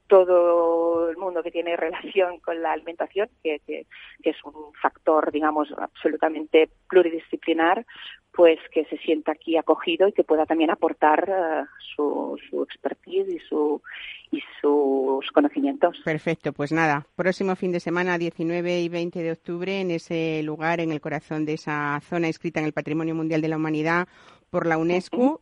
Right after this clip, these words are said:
Speaker 2: eh, y, y, y nada, y disfrutar de, de todo, de toda esa programación maravillosa que habéis preparado. Inda Fondevilla,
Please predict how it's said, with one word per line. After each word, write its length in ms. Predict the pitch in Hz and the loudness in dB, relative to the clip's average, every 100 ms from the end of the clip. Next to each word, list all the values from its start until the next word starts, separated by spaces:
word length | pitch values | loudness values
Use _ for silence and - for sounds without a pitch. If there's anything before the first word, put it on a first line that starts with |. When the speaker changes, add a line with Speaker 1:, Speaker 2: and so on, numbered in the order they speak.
| - | -4
Speaker 2:
eh, 380 | 175 170 165 160 | 0 4 2 2
y, 480 | 170 160 151 147 - | 0 2 2 0 -2
y, 340 | 151 147 139 | -2 -2 0
y 40 | 147 | 0
nada, 260 | 156 208 | 0 -2
y 200 | - 151 | -4 -4
disfrutar 680 | 151 147 - 151 165 160 160 | -4 -8 -8 -8 0 0 0
de, 240 | 160 156 147 | -2 0 -2
de 200 | 151 151 | -4 -6
todo, 600 | - 165 156 151 151 147 | -4 -4 -2 -2 -4 -4
de 160 | 151 | -4
toda 180 | 156 160 | -2 -2
esa 200 | 160 151 | -2 -6
programación 560 | 156 151 156 151 165 156 | -6 -6 -6 -4 0 2
maravillosa 460 | 151 156 156 160 | 2 0 -2 -4
que 80 | 156 | -2
habéis 180 | 151 151 | -2 -2
preparado. 480 | 160 156 151 147 151 | -6 -4 -4 -4 -4
Inda 240 | 165 180 | -2 -4
Fondevilla, 580 | 175 170 170 175 160 | -4 -4 -4 -2 -2